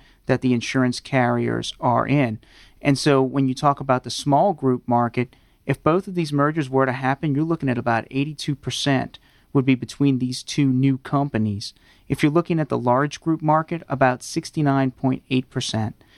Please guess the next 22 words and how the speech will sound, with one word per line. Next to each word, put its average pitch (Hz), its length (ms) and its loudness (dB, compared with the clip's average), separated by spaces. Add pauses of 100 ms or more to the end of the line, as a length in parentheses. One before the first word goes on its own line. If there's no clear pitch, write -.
(180)
And 139 140 4
if - 80 -2
you're 139 100 2
looking 147 240 0
at 135 100 -4
the 120 60 -2
Medicare 131 500 0
Advantage 127 500 -2
market, 143 400 -2 (320)
you're 139 160 2
looking 135 320 2
at 120 100 2
about 120 260 -2
seventy-one 131 640 -2
point 120 340 -2
five 117 380 -2
percent 117 460 -8 (180)
with 127 120 -2
these 120 220 -2
two 131 180 0
new 117 160 2
companies 104 560 -6